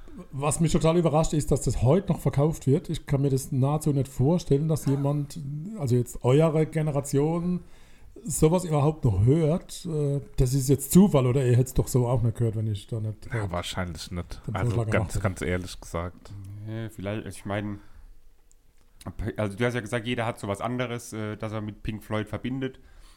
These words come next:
Speaker 3: Bei mir sind's eher so, oder so einzelne Lieder, so Wish You Were Here, weil man's eben auf der Gitarre spielen kann oder sowas. Aber
Speaker 1: The
Speaker 3: jetzt,
Speaker 1: Wall.
Speaker 3: ja, so die Sachen, die man halt irgendwie kennt, aber ich weiß jetzt auch nicht, ob ich irgendwann mal das gehört hätte. Und dass es heute noch verkauft wird, ist wirklich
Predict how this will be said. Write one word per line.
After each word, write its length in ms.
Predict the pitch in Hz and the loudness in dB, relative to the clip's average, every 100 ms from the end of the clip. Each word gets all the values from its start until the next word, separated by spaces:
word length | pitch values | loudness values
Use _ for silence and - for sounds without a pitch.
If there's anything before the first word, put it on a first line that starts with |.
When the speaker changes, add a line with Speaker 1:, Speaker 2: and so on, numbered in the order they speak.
| - | -12
Speaker 3:
Bei 120 | 104 | -8
mir 180 | 104 120 | -4 -4
sind's 220 | 117 113 | -4 -8
eher 280 | 98 - 110 | -8 -6 -6
so, 120 | 95 | -6
oder 480 | 104 98 92 95 95 | -6 -6 -6 -6 -6
so 180 | 90 101 | -6 -6
einzelne 360 | 101 107 101 98 | -4 -4 -6 -8
Lieder, 200 | 110 107 | -6 -6
so 180 | 104 104 | -4 -4
Wish 180 | 104 | -6
You 120 | 107 98 | -6 -4
Were 120 | 98 | -4
Here, 300 | 104 110 104 | -2 -4 -4
weil 80 | 98 | -6
man's 160 | 98 | -6
eben 180 | 95 92 | -8 -6
auf 140 | 92 | -8
der 100 | - | -8
Gitarre 400 | 98 - 104 104 | -12 -8 -6 -6
spielen 380 | 98 - 107 104 | -8 -8 -8 -8
kann 220 | 98 104 | -8 -6
oder 160 | 98 95 | -4 -6
sowas. 360 | 98 95 95 - - - - - - | -6 -8 -8 -14 -20 -20 -20 -20 -8
Aber 160 | - 113 | 2 4
Speaker 1:
The 60 | |
Speaker 3:
jetzt, 180 | 120 120 | 6 6
Speaker 1:
Wall. 180 | 131 127 - - - - | 4 0 -6 -10 -8 -2
Speaker 3:
ja, 320 | 98 107 101 - | 0 2 0 -4
so 280 | 95 120 127 | -2 -2 0
die 260 | 117 113 | 0 -2
Sachen, 240 | 101 120 117 | 0 -2 0
die 80 | |
man 100 | 113 | -2
halt 220 | 107 104 - | -2 -2 -6
irgendwie 320 | 107 104 101 | -6 -4 -6
kennt, 320 | - 113 123 | -2 -2 -2
aber 160 | 110 104 | 0 -2
ich 180 | - - - - | -4 -16 -20 -12
weiß 180 | - 101 | -2 -2
jetzt 120 | 113 | -2
auch 100 | 104 | -4
nicht, 160 | 120 104 | -2 -4
ob 100 | 95 | -8
ich 100 | 92 | -6
irgendwann 280 | 95 95 92 | -8 -6 -6
mal 160 | 90 | -6
das 240 | 85 90 - | -8 -12 -12
gehört 320 | 98 87 90 | -10 -8 -8
hätte. 140 | 92 | -8
Und 80 | 87 | -6
dass 120 | 98 | -6
es 140 | 98 98 | -6 -4
heute 160 | 107 | -4
noch 80 | 104 | -4
verkauft 400 | - 98 107 107 | -6 -4 -6 -4
wird, 140 | 123 123 - - _ - | -8 -8 -18 -20 _ -14
ist 200 | 101 98 | -10 -4
wirklich 520 | 117 - 123 - - | -4 -4 -6 -8 -20